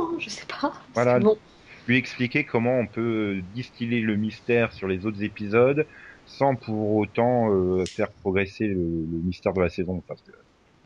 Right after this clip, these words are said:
Speaker 2: t'avais beau avoir plein de références dans les saisons Russell T Davies, hein, t'avançais
Speaker 1: Ah,
Speaker 2: pas non plus, euh, quand c'était pas lui qui
Speaker 1: attention,
Speaker 2: écrivait.
Speaker 1: hein, sans que ce soit comme dans la saison cinq ou six, où t'as des indices tellement partout que t'as l'impression d'avoir loupé la moitié,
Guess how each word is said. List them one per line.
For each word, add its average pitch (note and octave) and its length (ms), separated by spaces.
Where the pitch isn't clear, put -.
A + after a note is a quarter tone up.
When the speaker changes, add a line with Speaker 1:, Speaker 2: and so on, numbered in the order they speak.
Speaker 2:
t'avais F#2 180
beau G#2+ 140
avoir G2+ 220
plein G2+ 140
de G2 40
références F#2+ 440
dans F2 80
les D#2+ 800
saisons F2+ 280
Russell F2 300
T - 100
Davies, F#2 320
hein, F#2 80
t'avançais E2 400
Speaker 1:
Ah, A3 80
Speaker 2:
pas A2 100
non G#2+ 140
plus, G#2+ 320
euh, E2 160
quand F#2+ 120
c'était - 220
pas G3+ 140
lui G3+ 140
qui - 100
Speaker 1:
attention, A#3 160
Speaker 2:
écrivait. G3+ 180
Speaker 1:
hein, G#3+ 540
sans B3 220
que - 40
ce B3 120
soit B3 180
comme A#3 200
dans G3 100
la G3 160
saison G#3 320
cinq A3 320
ou G3+ 80
six, C4 320
où G#3 60
t'as F#3 160
des G3 220
indices G3+ 360
tellement G#3 300
partout G3+ 420
que B3 100
t'as G#3 160
l'impression G3+ 400
d'avoir G3+ 180
loupé G3+ 180
la G3+ 60
moitié, G3+ 320